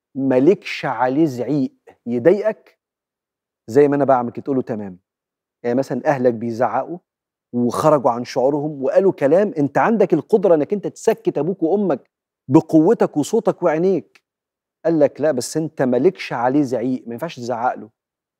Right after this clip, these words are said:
فلما يتزعق لك بص كده قول له: "تمام، تمام". تمام دي هتحسسك إنك أنت م-، ما كنتش ضعيف، بالذات لو كان في الوقت ده أنت حاسس إنك ما عملتش حاجة غلط، وما فيهاش اعتداء،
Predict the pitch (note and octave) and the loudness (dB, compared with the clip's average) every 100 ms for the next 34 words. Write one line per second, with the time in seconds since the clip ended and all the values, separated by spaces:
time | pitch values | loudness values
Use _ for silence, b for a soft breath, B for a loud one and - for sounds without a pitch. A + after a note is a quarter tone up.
0 | _ - C#3+ C3+ C3+ B2 B2+ C3 A3+ A3 | _ 0 2 4 2 2 2 2 -2 -2
1 | G#3 - C3+ G3 - D#3+ C#3 C3+ B2+ B2+ | -4 -6 -6 -4 -6 -6 -6 -4 -4 -6
2 | G#2+ F#2+ B2 _ _ _ _ _ _ _ | -12 -14 _ _ _ _ _ _ _ _
3 | _ A2 G#2+ F#2+ A#2+ _ _ _ _ _ | _ -8 -6 -10 -16 _ _ _ _ _
4 | _ - D3+ B3+ C4 B3+ G#3+ F#3+ - D3 | _ 2 4 4 4 0 0 -2 -10 -4
5 | B3 A3+ F#3 D#3 C#3 G3+ A3 A3 A3 _ | -2 -2 0 0 2 0 0 -4 -6 _
6 | _ _ _ _ _ - C#3 C3+ C3 C3 | _ _ _ _ _ -4 2 4 4 4
7 | C3 - - B2 A#2+ F3 - D#3 - B2+ | 2 -6 -8 -6 -2 -2 -2 -4 -6 0
8 | B2+ B2 D#3+ G#3+ - - B2+ A2+ G3+ E3+ | 2 2 -2 -6 -16 -8 -6 -2 -2 2
9 | B2+ - D#3 B2+ A#2 B2 C#3+ C3+ A#2+ B2+ | 0 2 -2 -2 0 2 2 2 -2 -2
10 | - C#3+ B2+ B2 D3 C#3+ C#3 B2 A#2 C3 | -4 -8 -6 -4 -4 -4 -8 -6 -6 -6
11 | - C3 D3 F3+ _ _ _ _ - C#3 | -6 -4 -2 -4 _ _ _ _ -2 -2
12 | C3 C3+ G3 D#3 A#2+ B2+ A#2+ A#2 | -2 -6 -10 -10 -14 -12 -12 -12